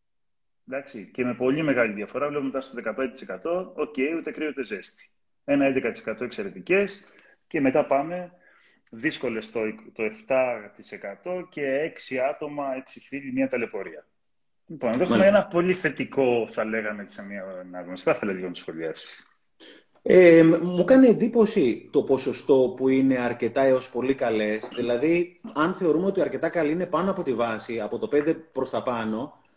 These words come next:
Speaker 2: μου κάνει εντύπωση είναι το εβδομήντα τοις εκατό περίπου που είναι αρκετά καλές σχέσεις.
Speaker 1: Ναι, εξήντα πέντε τοις εκατό. Αρκετά καλές.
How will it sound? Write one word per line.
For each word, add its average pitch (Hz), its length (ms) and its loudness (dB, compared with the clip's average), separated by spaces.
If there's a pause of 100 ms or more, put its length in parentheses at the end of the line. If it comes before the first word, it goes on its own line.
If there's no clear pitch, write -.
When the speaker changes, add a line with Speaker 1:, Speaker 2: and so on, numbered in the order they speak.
Speaker 2:
μου 202 120 0
κάνει 233 180 6
εντύπωση 202 280 2
είναι 220 100 8
το 180 40 8
εβδομήντα 175 320 6
τοις - 120 -2
εκατό 147 280 0
περίπου 147 460 0
που 147 120 -4
είναι 160 200 0
αρκετά 151 280 -6
καλές 156 300 -2
σχέσεις. 190 560 -8 (840)
Speaker 1:
Ναι, 131 380 6
εξήντα 117 300 0
πέντε 139 160 0
τοις - 100 -10
εκατό. 113 300 -8 (480)
Αρκετά 117 320 -4
καλές. 110 480 -4